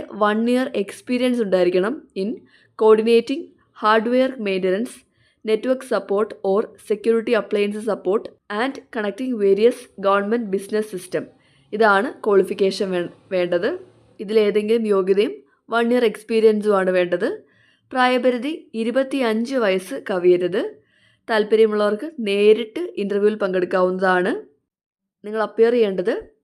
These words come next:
അസിസ്റ്റന്റ് സെക്രട്ടറി, Rubber Research Institute of India, റബ്ബർ ബോർഡ്, കോട്ടയം. ഇവിടെയാണ് നിങ്ങൾ റിപ്പോർട്ട് ചെയ്യേണ്ടത്. ഇൻ്റർവ്യൂവിൻ്റെ ഡേറ്റ് ഒക്ടോബർ ഏഴ്, ടൈം രാവിലെ പതിനൊന്ന് മണി മുതലാണ്.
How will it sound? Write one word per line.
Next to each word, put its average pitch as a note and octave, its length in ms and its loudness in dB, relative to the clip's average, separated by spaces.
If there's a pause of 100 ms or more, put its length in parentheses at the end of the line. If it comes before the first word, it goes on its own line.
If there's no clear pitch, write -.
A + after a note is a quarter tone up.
(440)
അസിസ്റ്റന്റ് B3+ 460 -6
സെക്രട്ടറി, F#3+ 440 0 (600)
Rubber G#3+ 220 0 (120)
Research A3 360 0
Institute G#3+ 380 -4
of A3 80 -8 (100)
India, G3 240 2 (300)
റബ്ബർ G3+ 300 2
ബോർഡ്, G#3 240 2 (340)
കോട്ടയം. G3 400 -2 (880)
ഇവിടെയാണ് A3 360 -2
നിങ്ങൾ G#3+ 220 0
റിപ്പോർട്ട് G3+ 300 0
ചെയ്യേണ്ടത്. F#3+ 360 2 (800)
ഇൻ്റർവ്യൂവിൻ്റെ A3 500 2 (220)
ഡേറ്റ് G3 360 2 (220)
ഒക്ടോബർ A#3+ 460 2 (240)
ഏഴ്, G3+ 260 4 (340)
ടൈം G#3+ 240 0 (200)
രാവിലെ G3+ 440 0
പതിനൊന്ന് G#3 380 0
മണി G3 160 -4
മുതലാണ്. F#3 420 0